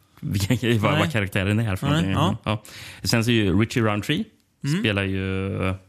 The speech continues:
Speaker 1: kommissarie på polisstationen.
Speaker 2: Yes.
Speaker 1: Shaft alltså.
Speaker 2: Mm.
Speaker 1: Mm. Eh, men sist men inte minst. Och det här är en spoiler. Det, det, att, att jag nämner referensen till vad den här skådespelaren var med i, så
Speaker 2: Ja.
Speaker 1: är, är en spoiler. För
Speaker 2: Ja.
Speaker 1: det är en spoiler för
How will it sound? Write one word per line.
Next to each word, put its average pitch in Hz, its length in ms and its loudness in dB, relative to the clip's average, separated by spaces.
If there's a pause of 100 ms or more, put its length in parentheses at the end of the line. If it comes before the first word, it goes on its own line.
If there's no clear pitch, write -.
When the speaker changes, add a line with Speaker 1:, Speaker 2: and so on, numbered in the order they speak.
(140)
Speaker 1:
kommissarie 92 640 2
på 101 220 0
polisstationen. 117 800 2
Speaker 2:
Yes. 165 400 -4 (640)
Speaker 1:
Shaft - 360 -2
alltså. - 240 -6
Speaker 2:
Mm. 151 260 2
Speaker 1:
Mm. 104 180 0 (460)
Eh, 92 260 2
men 101 140 4
sist 131 300 -4
men 117 140 2
inte 110 160 0
minst. - 360 -4 (380)
Och 95 140 -6
det 104 80 2
här 113 140 0
är 131 40 0
en 131 80 2
spoiler. 135 560 0 (1200)
Det, - 240 -4
det, 85 180 -4 (720)
att, 101 160 -2
att - 160 -2
jag 127 120 4
nämner 127 340 4
referensen 117 880 2
till 107 180 0
vad 101 160 2
den 98 100 0
här 92 120 0
skådespelaren 98 440 0
var 107 100 0
med 98 180 0
i, 90 40 -2
så - 100 -6
Speaker 2:
Ja. - 80 2
Speaker 1:
är, 147 280 0
är 98 100 0
en 92 80 0
spoiler. 95 360 0
För - 120 -4
Speaker 2:
Ja. - 40 2
Speaker 1:
det 95 40 4
är 95 40 4
en 95 60 2
spoiler 101 420 2
för 92 340 -2